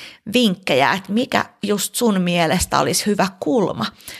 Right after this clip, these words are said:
mistä lähteä tätä traumainformoitua työotetta tai traumatietoisuutta tutkimaan ja kehittämään ja siitä kuulemaan täällä podcasteissa. Eli laittele viestiä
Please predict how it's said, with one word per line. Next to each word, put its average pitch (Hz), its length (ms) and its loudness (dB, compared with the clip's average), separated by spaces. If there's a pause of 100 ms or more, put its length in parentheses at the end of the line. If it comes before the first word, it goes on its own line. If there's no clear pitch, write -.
(180)
mistä 180 340 2
lähteä 151 400 0
tätä - 280 -2
traumainformoitua - 1500 -2 (800)
työotetta 180 800 0
tai - 220 0
traumatietoisuutta 160 1200 0 (440)
tutkimaan 175 540 -4
ja - 80 2 (260)
kehittämään 190 640 0
ja - 80 -2
siitä 165 340 0
kuulemaan 156 600 0
täällä 196 260 -2
podcasteissa. - 840 -2 (500)
Eli 170 280 2
laittele 175 580 0
viestiä 180 560 0